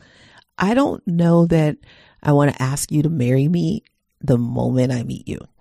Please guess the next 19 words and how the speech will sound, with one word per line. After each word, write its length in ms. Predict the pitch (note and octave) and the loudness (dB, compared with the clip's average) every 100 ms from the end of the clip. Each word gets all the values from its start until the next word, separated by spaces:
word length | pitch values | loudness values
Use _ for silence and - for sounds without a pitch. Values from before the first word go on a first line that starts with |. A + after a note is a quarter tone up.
| _ _ - - | _ _ -12 -2
right? 220 | C3 C3 | 0 2
Or 360 | C#3+ D3 A2+ D2+ _ _ - | 4 4 4 0 _ _ 0
maybe 280 | D#3+ D#3+ | 2 4
you've 220 | F3+ F3+ E3 | 4 2 4
been 180 | D#3+ | 2
listening 420 | D3+ D3+ C3+ C#3 C#3+ | 2 0 0 -2 -2
to 300 | - F3+ C#3+ | -2 2 2
this 180 | C#3+ | 2
podcast 480 | - - - D2+ C#3+ | 0 -6 -6 -8 -6
for 100 | - | -4
a 100 | E3 | -2
while 500 | F3+ F#3+ A3+ E3 D3 - - _ | -2 -2 -2 -2 -2 -6 -20 _
and 140 | F3 E3+ | -4 -4
you 80 | D#3+ | -4
just 380 | - D#3+ D#3+ | -6 -6 -6
haven't 380 | - D#3 D3 D3 | -8 -6 -4 -6
taken 420 | - D3+ - - - | -6 -10 -8 -10 -6
any 240 | C3 A2 | -4 -4
action. 460 | - - - - | -8 -12 -12 -12